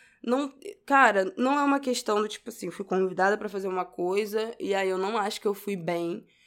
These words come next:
e aí por isso eu não comemoro, por isso eu não compartilho. Não é isso. É só que eu acho que nunca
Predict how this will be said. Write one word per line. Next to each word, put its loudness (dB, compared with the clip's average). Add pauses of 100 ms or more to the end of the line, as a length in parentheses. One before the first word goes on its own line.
(140)
e 0
aí 4
por -2
isso -4
eu 0
não -2
comemoro, -4
por -10
isso -10
eu -8
não -8
compartilho. -8
Não -6
é -4
isso. -6 (760)
É 2
só -2
que -4
eu 4
acho 2
que -4
nunca 0